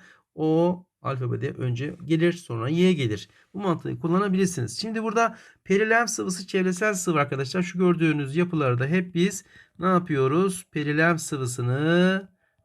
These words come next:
bulunduruyoruz arkadaşlar. Korti organı şurada bakın yer alıyor. Kohlear kanalda yer alıyor. O da yine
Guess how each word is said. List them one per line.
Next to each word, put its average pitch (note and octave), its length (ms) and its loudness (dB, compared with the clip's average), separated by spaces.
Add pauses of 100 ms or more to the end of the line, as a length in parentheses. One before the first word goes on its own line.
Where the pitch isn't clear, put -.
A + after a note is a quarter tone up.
(100)
bulunduruyoruz D3+ 640 0
arkadaşlar. G#2 680 -2 (460)
Korti G3 360 0
organı G3+ 320 2
şurada F#3+ 420 0
bakın E3+ 220 0
yer D3 180 2
alıyor. C#3 380 2
Kohlear D3+ 420 0
kanalda C3 320 -2
yer C3 140 2
alıyor. G#2+ 340 0
O D#3 140 -4
da C3+ 60 0
yine C3+ 440 2